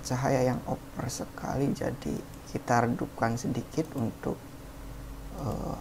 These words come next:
menyamakan cahayanya seperti si pengantin laki-laki.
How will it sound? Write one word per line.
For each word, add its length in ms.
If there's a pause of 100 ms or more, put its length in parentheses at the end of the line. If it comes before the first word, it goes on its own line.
(320)
menyamakan 1040 (1400)
cahayanya 960
seperti 720
si 240
pengantin 480 (160)
laki-laki. 720